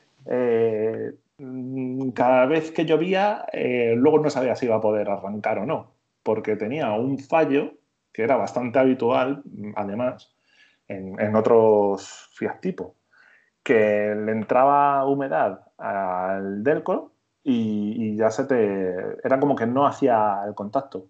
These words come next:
Entonces tú metías la llave y era como si no hiciesen nada, ¿sabes? Como,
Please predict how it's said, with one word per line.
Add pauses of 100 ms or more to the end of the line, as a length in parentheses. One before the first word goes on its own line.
(140)
Entonces
tú
metías
la
llave
y
era (140)
como
si
no
hiciesen
nada, (180)
¿sabes?
Como,